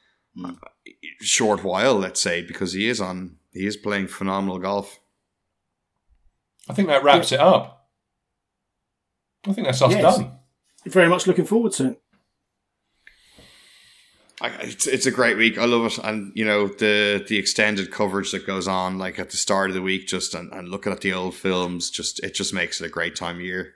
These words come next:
Speaker 2: And it certainly helps pass a week of lockdown, so.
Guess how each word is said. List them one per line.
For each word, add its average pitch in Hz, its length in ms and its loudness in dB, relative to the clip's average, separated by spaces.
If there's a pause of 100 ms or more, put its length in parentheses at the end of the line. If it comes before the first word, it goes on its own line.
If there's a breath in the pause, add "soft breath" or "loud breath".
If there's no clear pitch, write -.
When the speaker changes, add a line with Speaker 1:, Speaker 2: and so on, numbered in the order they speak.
Speaker 2:
And 90 180 -10
it 87 160 -14
certainly 92 320 -4
helps 90 480 -4
pass 92 300 0
a 90 40 -6
week 92 220 -6
of - 80 -12
lockdown, 90 580 -6
so. 87 320 -10